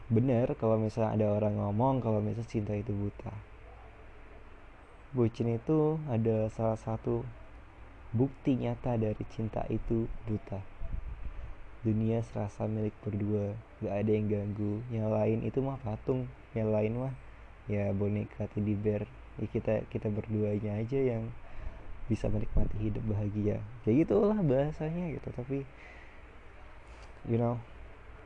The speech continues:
persepsi orang itu berbeda-beda ya. Bahkan bisa dibilang ya, aku pribadi menilai gitu, banyak teman-teman aku tuh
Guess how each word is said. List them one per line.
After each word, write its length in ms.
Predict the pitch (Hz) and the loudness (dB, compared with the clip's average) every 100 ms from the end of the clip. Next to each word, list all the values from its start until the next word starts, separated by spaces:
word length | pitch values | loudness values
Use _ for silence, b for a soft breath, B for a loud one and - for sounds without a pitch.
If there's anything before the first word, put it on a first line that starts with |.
| - - - - - - - - - | -16 -16 -16 -16 -16 -16 -16 -16 -8
persepsi 480 | - 123 131 - 131 | -6 0 -2 2 2
orang 400 | 127 127 131 139 | 2 2 0 0
itu 320 | 175 170 - - - - - - - - - 117 | 4 4 4 -2 -18 -18 -18 -18 -16 -16 -4 4
berbeda-beda 760 | 117 110 113 113 107 110 110 123 | 6 8 8 8 6 6 4 4
ya. 220 | 107 101 107 - - - - | 4 0 -4 -10 -16 -16 -6
Bahkan 720 | 110 104 - 131 131 127 131 - - - - - - - - | 0 0 2 2 2 0 -4 -6 -8 -6 -6 -8 -8 -4 -2
bisa 240 | - 107 131 | 0 2 2
dibilang 560 | 113 107 107 123 135 | 4 4 4 2 2
ya, 160 | 110 101 104 - - - - - - - - | 2 2 -2 -6 -4 -4 -4 -4 -2 0 0
aku 320 | - 110 - 120 | 2 0 0 0
pribadi 640 | 117 117 107 110 127 147 | 2 4 6 6 6 6
menilai 640 | 127 110 107 104 117 120 | 4 2 2 2 4 2
gitu, 240 | 110 104 101 - - - - - - - - - - - 123 | 0 -2 -4 -8 -14 -18 -18 -18 -16 -18 -18 -16 -16 -2 4
banyak 240 | 139 175 | 6 6
teman-teman 560 | 165 135 127 127 123 120 | 4 2 2 0 0 -2
aku 80 | 120 | -2
tuh 160 | - 156 | 0 0